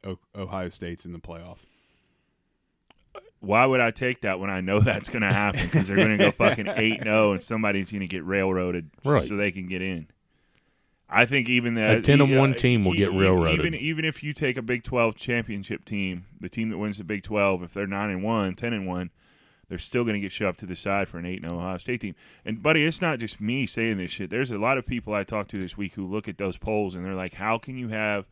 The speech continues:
Speaker 2: Ohio State in when they've played nobody?" Oh, they looked good in practice this week.
Speaker 3: Yeah.
Speaker 1: When they start at the end of October, correct?
Speaker 3: Yeah.
Speaker 2: Yeah, and then it's like, okay, well, the Pac-twelve's back. Oh,
Speaker 3: And they start in
Speaker 2: Oregon,
Speaker 3: November.
Speaker 2: Oregon must have looked really good in their weight training this week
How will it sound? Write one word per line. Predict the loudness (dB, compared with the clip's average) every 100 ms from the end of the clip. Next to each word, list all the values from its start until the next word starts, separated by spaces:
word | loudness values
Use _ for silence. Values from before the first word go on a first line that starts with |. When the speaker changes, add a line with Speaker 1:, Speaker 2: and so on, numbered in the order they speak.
| _ _ _ -10
Speaker 2:
Ohio | -4 -2 -2
State | -4 -8 -6
in | -6 -6
when |
they've | -8 -8
played | -4 -2
nobody?" | -2 -4 -2
Oh, | 2 4 2 -2
they | -2
looked | -2 -4
good | -6 -4
in | -4
practice | -2 0 0 -2 -6 -8
this | -10 -8
week. | -6 -6 -8 _ _ _ _ _
Speaker 3:
Yeah. | -4 -4 -6 _ _ _
Speaker 1:
When | -4 -2 0
they | 4 4
start | 4 6 8 8
at | 4
the | 2
end | 2
of | 2
October, | 0 0 -2 -2 -6 -12 _
correct? | -8 -6 -8 _ _ _
Speaker 3:
Yeah. | 4 6 4
Speaker 2:
Yeah, | 0 -2 -4
and | -2 2
then |
it's | 2 0
like, | -2
okay, | 0 0 0 0
well, | 2
the | 0
Pac-twelve's | 0 -2 -2 0 0 0
back. | -4 -6 -2
Oh, | 0 2
Speaker 3:
And | 2 4
they | 6
start | 8
in |
Speaker 2:
Oregon, | 6 6
Speaker 3:
November. | 4 4 4 4 8
Speaker 2:
Oregon | 8 6 2
must | 2 0 -2
have | -2
looked | -2 -4
really | -10 -2 2 2 2
good | 2 2
in | 0
their | 0 -2
weight | 0 -2
training | -4 -8 -6 -4 -6 -6
this | -8 -4
week | -2 -4 -8